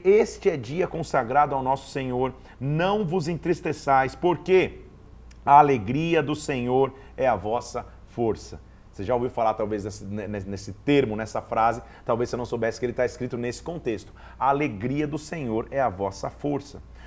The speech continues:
Os levitas fizeram todo o povo calar e disse, "Calai-vos, esse é dia santo, não fiquem tristes." O povo foi comer, beber, enviar porções, eles fizeram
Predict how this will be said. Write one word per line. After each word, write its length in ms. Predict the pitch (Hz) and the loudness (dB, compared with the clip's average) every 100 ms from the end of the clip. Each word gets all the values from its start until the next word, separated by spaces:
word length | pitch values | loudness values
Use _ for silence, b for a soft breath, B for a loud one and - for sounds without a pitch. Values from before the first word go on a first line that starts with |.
| B - | B -6
Os 140 | 120 | -2
levitas 400 | 131 117 135 131 | 0 0 -2 -4
fizeram 320 | 123 123 127 | -4 -2 -2
todo 200 | 107 123 | -2 -4
o 40 | 120 | -2
povo 220 | 127 120 | -4 -4
calar 440 | 120 104 110 123 | -2 2 4 2
e 60 | 117 | 0
disse, 300 | 117 - - | -8 -12 -6
"Calai-vos, 640 | 165 139 127 131 123 - | -2 2 2 0 -4 -8
esse 240 | - 131 123 | -8 -4 -6
é 20 | |
dia 200 | 104 117 | -2 -4
santo, 480 | - 127 117 131 B B 135 | -4 -6 -6 -6 B B -4
não 160 | 143 | -4
fiquem 240 | 143 131 117 | -4 -8 -6
tristes." 420 | 135 139 135 131 B B | -2 -2 -2 -10 B B
O 60 | 117 | -8
povo 260 | - 151 | -2 -2
foi 120 | 147 147 | 0 -4
comer, 420 | 120 110 135 131 | -4 -2 -2 0
beber, 460 | 123 110 131 135 | 0 0 0 -2
enviar 240 | 127 123 139 | 0 -2 0
porções, 580 | 127 104 131 131 123 - | -2 -4 -4 -6 -6 -8
eles 240 | 143 131 | -8 -6
fizeram 360 | 117 101 127 | -6 -4 -4